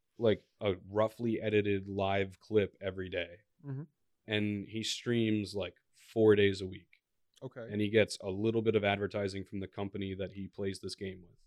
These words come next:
Speaker 2: That's healthy bread.
Speaker 1: Then he's making ninety to a hundred thousand just doing this, and it's minimal effort.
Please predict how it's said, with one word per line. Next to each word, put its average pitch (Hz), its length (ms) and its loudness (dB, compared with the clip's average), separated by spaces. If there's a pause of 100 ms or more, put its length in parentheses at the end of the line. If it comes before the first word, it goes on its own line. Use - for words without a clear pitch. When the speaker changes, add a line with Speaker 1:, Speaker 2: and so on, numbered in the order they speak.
(100)
Speaker 2:
That's 135 160 -10
healthy 139 240 -8
bread. 120 300 -12
Speaker 1:
Then 113 360 4
he's 139 460 0
making 107 760 4
ninety 117 540 2
to 117 160 4
a 107 40 6
hundred 120 300 0
thousand 135 440 0
just 110 200 -10
doing 117 300 0
this, - 440 -2
and 110 140 -4
it's - 160 -6
minimal 131 460 0
effort. - 320 -2